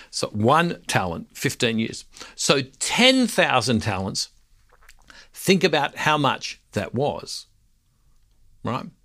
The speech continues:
One talent was fifteen years' wage. Ten thousand talents was, now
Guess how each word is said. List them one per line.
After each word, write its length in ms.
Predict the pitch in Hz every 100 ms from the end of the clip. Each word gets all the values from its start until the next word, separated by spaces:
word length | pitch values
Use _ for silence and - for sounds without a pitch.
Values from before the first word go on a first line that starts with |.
| -
One 340 | 90 135 220
talent 400 | 214 143 110 170 - _ _
was 160 | - 110
fifteen 420 | 165 - 127 113
years' 220 | 117 143
wage. 380 | 92 90 104 - _ -
Ten 340 | - 233 240
thousand 480 | 220 165 147 127 123
talents 420 | 139 147 156 -
was, 400 | 151 160 160 - _ _ _ _ _ - - - -
now 260 | 147 151